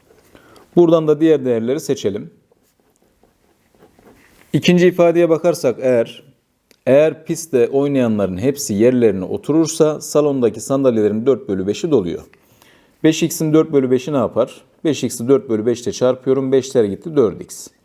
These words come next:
E, dört x'i dolacaksa o zaman burada düğünde toplam kişi sayısı dört x olacaktır. Oynayanlara biz A kişi diyelim. Oturan kişi sayısı ne olur?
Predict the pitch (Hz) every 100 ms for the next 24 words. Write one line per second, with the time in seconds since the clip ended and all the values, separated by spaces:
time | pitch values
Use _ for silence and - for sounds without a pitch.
0 | _ - 113 117 156 151 139 135 135 151
1 | 147 151 - 147 147 139 139 147 117 120
2 | 131 123 _ _ 143 147 113 - 135 -
3 | 123 92 - - 147 143 139 151 151 151
4 | _ _ _ _ _ _ _ _ - 139
5 | 113 98 - 90 85 85 - 151 - _
6 | _ _ _ _ _ _ _ - _ -
7 | _ _ _ 147 180 180 165 143 117 110
8 | 131 170 - - _ _ _ _ _ _
9 | _ - 147 151 135 - 101 90 87 123
10 | 151 - _ _ _ _ _ _ _ 143
11 | 147 175 170 156 - 151 135 - 151 110
12 | 95